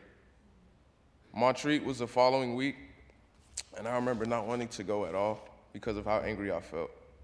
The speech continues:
My mom, who's in the back right there, she had convinced me to go because it would give me time to not only clear my head, but I could make new friends. I eventually gave in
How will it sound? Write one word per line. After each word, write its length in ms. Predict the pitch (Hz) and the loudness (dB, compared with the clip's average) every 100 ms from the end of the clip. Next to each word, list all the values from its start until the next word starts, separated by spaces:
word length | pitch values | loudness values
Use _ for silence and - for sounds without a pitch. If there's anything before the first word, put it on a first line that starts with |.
| - - - - - - _ - - - - - | -20 -20 -20 -20 -20 -20 _ -20 -20 -20 -20 -2
My 160 | - 127 | 4 6
mom, 420 | 131 135 143 143 - - | 8 8 8 4 -6 -10
who's 140 | 110 | -4
in 100 | 120 | -2
the 80 | 117 | -2
back 220 | 110 113 | 0 0
right 220 | 107 107 | 0 -2
there, 260 | - 113 117 - - - - - - | -2 -4 -4 -6 -10 -14 -16 -18 -18
she 140 | - 147 | 2 6
had 180 | 143 | 6
convinced 380 | 143 123 139 135 | 6 2 0 0
me 220 | 139 147 147 - - - - - - | -2 -2 -4 -14 -20 -20 -20 -10 -6
to 100 | 107 | 2
go 340 | 120 127 131 - | 4 4 0 -8
because 280 | 120 135 127 | -4 -2 0
it 40 | |
would 120 | 139 | 0
give 100 | 131 | -2
me 120 | 131 127 | -2 0
time 280 | 131 120 | 2 2
to 80 | 113 | 2
not 160 | 104 113 | 4 4
only 160 | 120 | 4
clear 220 | 110 117 117 | 0 -2 2
my 160 | 104 | 4
head, 300 | 101 123 - - - - - _ | 4 2 0 -10 -20 -20 -20 _
but 140 | 95 113 | 0 2
I 80 | 117 | 2
could 160 | 110 | 0
make 200 | 107 104 | -2 -2
new 140 | 107 104 | -4 -4
friends. 500 | 104 92 90 - - - - - - - - - - _ - - - | -2 -2 -4 -10 -20 -20 -20 -20 -20 -20 -20 -20 -20 _ -20 -14 0
I 140 | 123 | 2
eventually 460 | 123 135 143 135 123 | 4 4 2 -2 0
gave 280 | 117 117 117 | 0 2 0
in 200 | 131 | -2